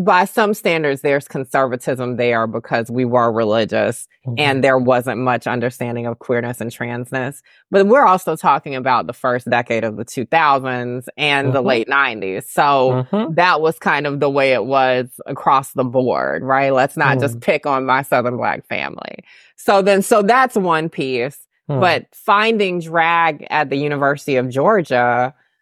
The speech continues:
Speaker 1: um, was such an opening for me because it was the first time I was able to understand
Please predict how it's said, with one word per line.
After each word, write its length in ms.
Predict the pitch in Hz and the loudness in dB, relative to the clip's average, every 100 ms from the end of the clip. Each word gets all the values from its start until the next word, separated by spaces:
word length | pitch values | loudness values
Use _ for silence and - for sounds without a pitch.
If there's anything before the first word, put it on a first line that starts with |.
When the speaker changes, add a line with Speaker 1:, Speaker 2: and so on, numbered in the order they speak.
| _ | _
Speaker 1:
um, 580 | 156 147 135 131 131 127 | 0 2 2 0 -2 -4
was 160 | 139 147 | -2 -2
such 280 | - 160 - | 0 -2 0
an 60 | |
opening 500 | 139 120 139 165 143 | 2 2 2 0 0
for 180 | 139 - | -2 -2
me 200 | 127 127 | -2 0
because 280 | 120 127 151 | 0 -2 0
it 60 | 135 | 0
was 140 | 127 | 0
the 100 | 143 | -4
first 400 | - 143 156 - | -2 0 0 -2
time 240 | 165 147 | -2 -2
I 80 | 139 | 0
was 180 | 131 123 | 0 0
able 440 | - 123 120 123 120 - | 0 0 2 0 0 0
to 440 | 120 120 117 117 _ _ _ _ _ _ _ _ _ _ _ _ _ _ _ _ _ _ _ _ _ - | 0 2 0 -2 _ _ _ _ _ _ _ _ _ _ _ _ _ _ _ _ _ _ _ _ _ -4
understand 1200 | 160 170 160 160 - 160 147 143 143 139 139 151 | 0 2 2 0 -2 -2 0 0 -2 -4 -6 -8